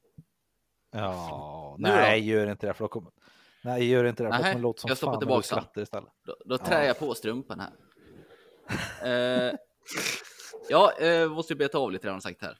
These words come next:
Speaker 2: Jag,
Speaker 1: Ja.
Speaker 2: jag, jag tror ju att jag kan springa milen. Jag kommer nog få gå
Speaker 1: Ja, jag
Speaker 2: lite
Speaker 1: vet
Speaker 2: till och
Speaker 1: att du
Speaker 2: från.
Speaker 1: kan det.
Speaker 2: Problemet är att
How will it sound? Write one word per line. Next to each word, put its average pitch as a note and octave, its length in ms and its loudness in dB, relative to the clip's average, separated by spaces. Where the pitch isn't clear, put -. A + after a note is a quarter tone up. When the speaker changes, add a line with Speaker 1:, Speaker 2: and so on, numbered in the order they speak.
Speaker 2:
Jag, E3 160 2
Speaker 1:
Ja. F#3+ 60 8
Speaker 2:
jag, F#3+ 160 6
jag A3 260 4
tror G3+ 260 -2
ju E3 80 2
att - 180 -2
jag D3 160 0
kan E2+ 360 -2
springa F#2+ 320 -10
milen. E2+ 380 -10
Jag C3+ 200 0
kommer C#3 220 0
nog A#2+ 120 0
få A#2+ 80 -4
gå E3 140 10
Speaker 1:
Ja, A3+ 60 10
jag B2+ 100 8
Speaker 2:
lite A2+ 260 4
Speaker 1:
vet C3+ 100 2
Speaker 2:
till B2+ 160 4
och A2 100 -4
Speaker 1:
att F#2+ 60 0
du A2+ 40 0
Speaker 2:
från. F#2 100 -2
Speaker 1:
kan D2+ 240 -6
det. A#2 120 -2
Speaker 2:
Problemet D#3 460 0
är B2 180 4
att A2+ 240 2